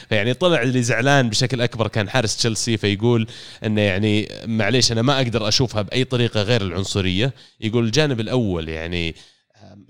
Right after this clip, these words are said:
كلف على حالك أنت كجهة إعلامية إنك تتأكد من صورة اللاعب اللي قاعد تحطه، مو بلأن على قولته كلنا سمر كلنا نتشابه.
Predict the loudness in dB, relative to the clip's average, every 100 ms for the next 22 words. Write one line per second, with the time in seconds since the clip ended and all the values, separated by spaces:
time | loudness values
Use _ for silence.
0 | -4 -2 0 0 0 0 0 0 0 -4
1 | -6 -6 -4 -2 0 0 -2 -2 0 0
2 | 2 0 0 -2 -6 -8 -6 -4 -2 -2
3 | -4 -6 -6 -2 -2 0 0 0 0 -2
4 | -2 -6 -8 -6 -2 -2 0 0 0 0
5 | 0 0 0 -2 -4 -2 0 0 0 -2
6 | -2 -4 -2 -4 0 0 2 -2